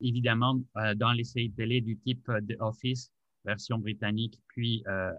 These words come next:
américaine. Et donc, euh, ce que ça permettait, c'était le retour de quand même un des grands piliers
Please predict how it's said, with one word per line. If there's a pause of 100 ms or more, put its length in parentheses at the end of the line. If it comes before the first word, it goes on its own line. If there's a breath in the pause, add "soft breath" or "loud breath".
américaine. (300)
Et
donc,
euh, (200)
ce
que
ça (180)
permettait,
c'était
le
retour (600 loud breath)
de (460)
quand
même (100)
un
des
grands
piliers